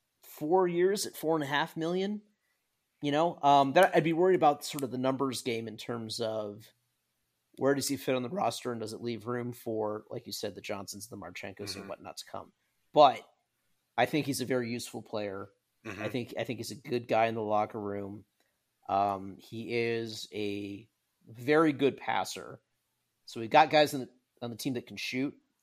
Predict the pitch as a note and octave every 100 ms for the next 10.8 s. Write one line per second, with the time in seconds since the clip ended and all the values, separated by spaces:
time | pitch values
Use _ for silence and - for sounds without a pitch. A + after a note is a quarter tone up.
0 | - G#2 A#2 A2 - - A2+ - G#2+ A2+
1 | C#3 G2+ - G2 - A2+ - A2 G#2+ A#2+
2 | - _ _ _ - D#3+ F#3+ - D#3+ D3
3 | C#3+ - B2 A#2 C3 B2 B2 - C#3+ A#2+
4 | A#2 G#2 - A#2 G#2+ G#2+ A#2 B2 A2 -
5 | A#2+ G#2+ - F#2+ - _ _ _ F#2 F2
6 | G2+ G#2+ _ - _ _ _ _ - A#2+
7 | C3 B2 A#2 A2+ G#2+ - _ _ _ _
8 | _ A2+ G#2+ D#2+ - - - C#3+ C#3+ D#3+
9 | - D3+ C3 C3 C3 B2 B2 G#2+ G#2+ G2+
10 | - - A2+ A2 G#2+ D2 B1+